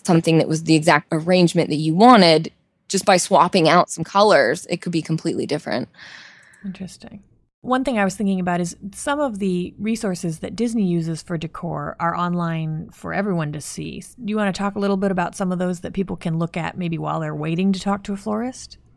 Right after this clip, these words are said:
Speaker 1: Yes. When I was emailing back and forth with the floral planner, she, you know, was sending me images from the website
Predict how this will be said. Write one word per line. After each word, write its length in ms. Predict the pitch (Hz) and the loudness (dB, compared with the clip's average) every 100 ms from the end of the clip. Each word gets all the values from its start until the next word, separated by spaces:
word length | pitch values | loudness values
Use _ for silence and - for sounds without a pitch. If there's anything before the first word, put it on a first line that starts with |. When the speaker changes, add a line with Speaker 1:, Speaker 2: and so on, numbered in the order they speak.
| - | 4
Speaker 1:
Yes. 560 | 220 214 185 165 - - | 8 10 10 6 -2 -2
When 240 | 202 214 | 2 4
I 320 | 208 214 247 247 | 4 4 2 2
was 340 | 226 196 - | 0 -2 -2
emailing 400 | 190 202 196 190 | 2 6 6 6
back 260 | 185 180 185 | 4 2 0
and 120 | 180 | 0
forth 480 | 190 180 175 175 - | 2 2 2 0 -2
with 160 | 170 | -4
the 80 | - | -4
floral 440 | - 202 214 226 208 | -6 0 4 4 4
planner, 500 | 202 185 175 170 170 | 4 6 8 6 4
she, 640 | - 214 190 190 180 - | 0 0 2 2 2 2
you 80 | 196 | 4
know, 100 | 180 | 4
was 220 | 180 185 | 2 -4
sending 540 | - 226 208 202 190 185 | 0 4 6 6 6 6
me 180 | 170 | 4
images 560 | 175 175 170 170 165 170 | 4 4 4 2 -2 -4
from 460 | - 180 175 165 160 | 0 4 4 4 2
the 100 | 160 | 2
website 720 | 180 220 202 - 165 160 | 2 2 0 0 0 0